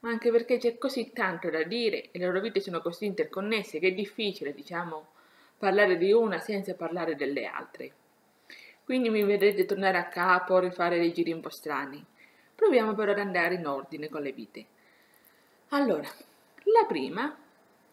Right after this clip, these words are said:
è Nancy, nata nel millenovecentoquattro.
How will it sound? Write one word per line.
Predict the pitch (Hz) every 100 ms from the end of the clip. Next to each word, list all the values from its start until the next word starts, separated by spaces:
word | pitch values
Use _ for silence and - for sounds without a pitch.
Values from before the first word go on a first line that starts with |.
| _ -
è |
Nancy, | 339 196 131 135 - 147 147 - - - _ _ - - _ _ _ _
nata | 339 359 339
nel | 262 262
millenovecentoquattro. | 254 240 226 202 175 123 123 - 131